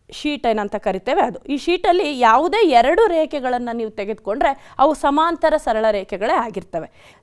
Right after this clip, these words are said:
ಸಮಾಂತರ ಸರಳ ರೇಖೆಗಳೇ ಅಲ್ಲಿ ಅನುರೂಪ ಕೋನಗಳು ಸಮ ಇರ್ತವೆ ಅಂತ ನೋಡಿದಿರಲ್ವ, ಅದನ್ನ ನೀವು ಕೋನ ಮಾಪಕ ಸಹಾಯದಿಂದ ಅಳತೆ ಮಾಡಿ ಆ ಪ್ರಮೇಯವನ್ನ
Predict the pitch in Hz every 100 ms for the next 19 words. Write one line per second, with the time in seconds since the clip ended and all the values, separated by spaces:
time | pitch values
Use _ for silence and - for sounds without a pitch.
0 | - 320 370 415 403 403 359 339 339 330
1 | 339 320 320 247 285 294 320 - 226 269
2 | 359 370 339 330 302 294 285 - 214 262
3 | 359 330 - 277 269 262 247 - _ -
4 | 220 214 175 - - - - 214 220 196
5 | 202 277 359 277 339 320 311 285 294 392
6 | 349 311 294 294 269 233 - - 233 240
7 | 226 196 226 294 226 262 349 330 277 285
8 | 359 254 220 240 294 302 277 392